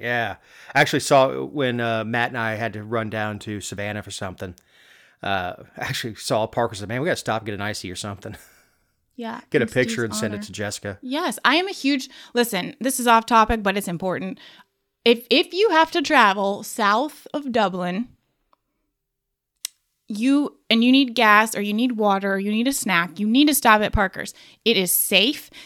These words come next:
Speaker 2: They're well lit. They are almost always fully stocked. That is the only time I've seen the icy machine be down, although Eric will,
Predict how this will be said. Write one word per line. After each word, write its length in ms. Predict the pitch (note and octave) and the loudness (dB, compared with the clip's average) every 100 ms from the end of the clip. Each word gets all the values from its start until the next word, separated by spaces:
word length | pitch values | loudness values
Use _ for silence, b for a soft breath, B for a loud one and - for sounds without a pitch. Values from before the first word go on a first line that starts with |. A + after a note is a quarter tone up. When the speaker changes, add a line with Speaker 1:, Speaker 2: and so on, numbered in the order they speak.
| - | 2
Speaker 2:
They're 160 | G#3+ | 4
well 320 | F#3+ F#3+ A3 C4+ | 4 4 4 2
lit. 420 | G#3 G#3+ - - b b b | 0 -2 -6 -14 b b b
They 180 | F#3+ G#3+ | 2 4
are 180 | G#3 G3+ | 4 2
almost 400 | G#3 A#3 A#3 A3 - | 2 2 2 0 2
always 420 | G3 A3 D4 - | 2 4 0 0
fully 280 | C4+ C#4 D#4 | 0 0 -2
stocked. 520 | - G#3+ F#3 G3+ - b b b - | -2 2 2 2 -6 b b b -2
That 180 | G#3+ A3 | 4 4
is 100 | G#3 | 4
the 140 | - - | -2 0
only 300 | B3 D4 C#4 | 4 6 6
time 320 | A#3+ G#3+ G#3 | 6 6 6
I've 140 | G3 | 2
seen 220 | F#3+ A3 G3 | 0 -2 0
the 100 | - | 0
icy 260 | G3 G3 | 0 -2
machine 500 | G3 F#3+ - G3 F#3+ - G#3 _ _ | -4 -2 -4 -4 -6 -8 -18 _ _
be 120 | G3 | -6
down, 280 | F#3+ F3 F#3 | -2 0 0
although 400 | F#3+ F#3 F#3 - _ | -2 -2 -4 -4 _
Eric 340 | G3 F#3+ F#3+ - | -2 0 -2 -4
will, 360 | F#3+ F#3 - | -2 -2 -4